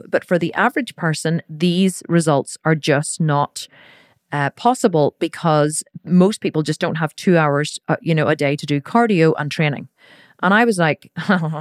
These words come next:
"No, you don't, Missy." And anyway, I wrote back and I said,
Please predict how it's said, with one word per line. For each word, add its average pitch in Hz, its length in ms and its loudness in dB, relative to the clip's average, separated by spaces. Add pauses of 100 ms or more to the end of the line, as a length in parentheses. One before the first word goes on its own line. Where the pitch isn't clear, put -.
(1080)
"No, 165 200 2
you 147 120 -2
don't, 208 320 -2 (220)
Missy." 165 560 2 (460)
And 175 120 2
anyway, 170 220 2
I 180 100 2
wrote 208 160 6
back 147 220 0
and 151 100 -2
I 160 100 2
said, 147 360 -2